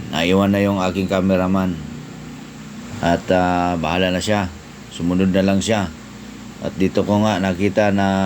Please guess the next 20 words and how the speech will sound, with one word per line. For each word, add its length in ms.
hindi 200
na 140
gumagalaw 560
yung 160
mga 240
sasakyan. 600
Doon 160
sa 120
kabila, 420
pinuntahan 440
ko 100
pa. 280
At, 300
ah, 640
ito 200
na 100
nga. 180
Lumabas 460
na 140
ang, 200